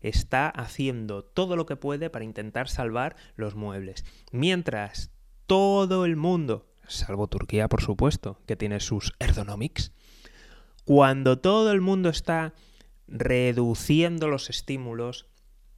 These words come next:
está subiendo los tipos de interés,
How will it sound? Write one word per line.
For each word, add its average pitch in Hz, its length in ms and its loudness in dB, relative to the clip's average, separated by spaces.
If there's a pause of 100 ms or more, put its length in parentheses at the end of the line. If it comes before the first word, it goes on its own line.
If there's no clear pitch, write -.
(220)
está 139 340 0
subiendo 143 720 0
los 131 220 -4
tipos 113 280 -8
de 110 60 -10
interés, 110 560 -10